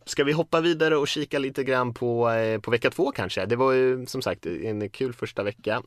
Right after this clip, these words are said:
Och nu... Eh, är det väl dags att backa upp det och se om det är vad som var sant och inte här vecka två. Det fanns ganska mycket matcher att prata om. Jag sa först att det såg kanske lite blekt ut och då börjar ni bara mata matcher till mig här. Och nu,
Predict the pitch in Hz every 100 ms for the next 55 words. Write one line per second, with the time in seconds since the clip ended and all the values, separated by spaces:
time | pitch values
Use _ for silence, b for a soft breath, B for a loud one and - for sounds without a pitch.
0 | - 107 110 107 107 104 95 - _ _
1 | _ - 110 104 101 98 95 - 95 98
2 | 95 101 - 110 - - 80 101 98 92
3 | 90 87 87 92 101 98 - 90 - 95
4 | 95 98 92 85 - 113 85 - 80 85
5 | 87 98 117 - 127 123 127 120 139 139
6 | - 107 110 101 113 104 101 139 - 110
7 | - 101 101 104 - 104 107 107 - 104
8 | 120 135 - 101 95 104 107 131 123 113
9 | 107 104 107 98 - - 147 131 - -
10 | 98 92 85 95 98